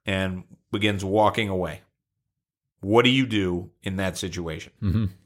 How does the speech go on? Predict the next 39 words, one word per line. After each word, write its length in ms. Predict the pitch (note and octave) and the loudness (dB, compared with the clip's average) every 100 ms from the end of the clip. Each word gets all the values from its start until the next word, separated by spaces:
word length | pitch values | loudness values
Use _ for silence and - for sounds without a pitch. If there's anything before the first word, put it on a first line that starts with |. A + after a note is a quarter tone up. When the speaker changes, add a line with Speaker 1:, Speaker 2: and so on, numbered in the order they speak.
| _ _ _ _ | _ _ _ _
Speaker 1:
Do 80 | F2+ | -8
you 100 | D#2+ | -8
report 300 | D#2+ G2 F2+ | -8 -6 -6
it 60 | D#2+ | -2
to 40 | |
Speaker 2:
Nah, 120 | F2+ F2+ | 0 2
Speaker 1:
the 20 | |
police? 100 | B2+ | 4
Speaker 2:
I 40 | |
was 140 | G#2+ F#2+ | 4 4
so 200 | B2+ A2+ | 6 8
hoping 220 | A2+ A2 | 6 4
this 140 | G#2+ | 2
guy 140 | - A2 | 4 4
didn't 180 | G2+ F#2+ | 4 4
walk 260 | F#2 F2+ | 4 4
up 200 | G#2+ G2+ | 0 -2
to 100 | - | -2
me 260 | G2 G#2 A2+ | 2 4 4
and 140 | F#2+ | 2
poke 200 | - G2 | 2 0
my 180 | F#2+ F2+ | 2 2
eye 160 | F#2+ G#2 | 2 2
out, 220 | C3 A#2+ _ - | 0 -4 _ -6
uh, 220 | G2+ F#2 | 2 4
'cause 120 | F2 G2+ | 6 4
I'd 160 | F#2+ | 4
be 100 | F#2+ | 2
a 40 | F2 | 2
dead, 280 | G2 G2+ | 4 2
you 100 | A2 | 2
know, 140 | G2 G#2 | 2 4
then 160 | G#2 | 4
I'm 120 | G#2 F#2+ | 4 2
just 200 | F2+ - | 0 -2
an 60 | |
absolute 500 | F2 F#2+ - A2 A2+ | -4 -4 0 0 2
dead 180 | F#2 E2+ | 2 0
ringer. 360 | F2 E2+ E2+ | 0 -2 -4